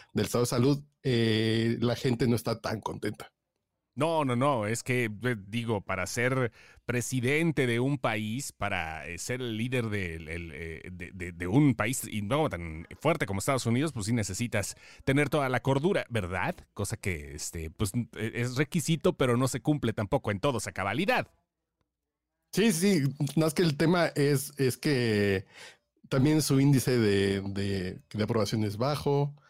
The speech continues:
Speaker 1: eh, la economía no se ha movido como quisieran los gringos, entonces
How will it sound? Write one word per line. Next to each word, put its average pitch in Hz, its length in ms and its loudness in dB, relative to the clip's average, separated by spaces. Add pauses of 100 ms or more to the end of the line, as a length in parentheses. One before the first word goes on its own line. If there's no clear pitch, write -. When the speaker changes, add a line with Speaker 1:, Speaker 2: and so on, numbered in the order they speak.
(300)
Speaker 1:
eh, 113 640 4
la 123 80 4
economía 131 400 4
no 131 80 2
se 117 100 -2
ha - 20 4
movido 113 360 4
como 92 640 0
quisieran 110 320 2
los 104 140 0
gringos, 147 480 2 (420)
entonces 123 800 2